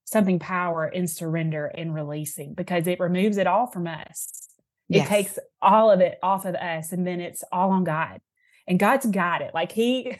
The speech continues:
Speaker 2: Yeah.
Speaker 1: <laughs> he knows. He, he knows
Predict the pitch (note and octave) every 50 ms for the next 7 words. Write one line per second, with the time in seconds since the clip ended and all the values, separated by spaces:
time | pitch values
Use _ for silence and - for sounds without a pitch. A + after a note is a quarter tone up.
0 | _ _ - F#3+ - - - _ _ B3 C#4 C#4 C#4 C#4 E4 C#4+ F3+ E3+ - -
1 | C#4 D4+ - - _ - - _ _ C#4 D4+ - - D4 C4+ C4 - G#3 A3 -
2 | - - - - _ - - -